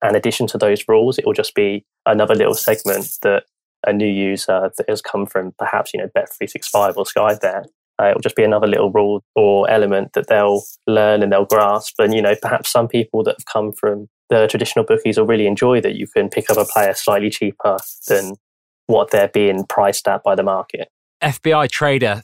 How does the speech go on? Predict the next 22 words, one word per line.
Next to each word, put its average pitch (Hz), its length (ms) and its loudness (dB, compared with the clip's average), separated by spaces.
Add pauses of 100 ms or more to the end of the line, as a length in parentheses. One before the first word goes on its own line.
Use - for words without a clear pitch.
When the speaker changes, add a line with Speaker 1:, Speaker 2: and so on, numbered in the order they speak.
Speaker 2:
similar 151 360 0
question, 113 380 -2
kind 104 240 -2
of 101 200 -8 (360)
following 120 360 0
on 131 140 0
from 98 460 -2 (280)
what - 200 -6
we 92 500 -6 (200)
just - 280 -4
spoke 95 320 -4
about, 110 240 0
but - 120 -10
F 104 100 -12
B 107 80 -2
I 92 80 2
Trader 101 380 -2
was 92 220 -8
a - 20 -10
great 113 260 -2
standing 123 400 0
for 107 140 -12